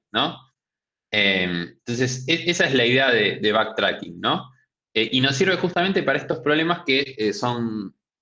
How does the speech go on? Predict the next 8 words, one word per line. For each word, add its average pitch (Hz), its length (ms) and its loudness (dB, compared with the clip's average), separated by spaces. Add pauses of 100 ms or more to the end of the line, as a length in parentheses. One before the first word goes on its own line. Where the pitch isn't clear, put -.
(200)
que - 100 -2
no 143 120 2
tienen 151 220 2
una 123 140 2
solución 123 840 -2 (360)
que - 80 -2
sea 113 260 0
polinómica, 101 640 -2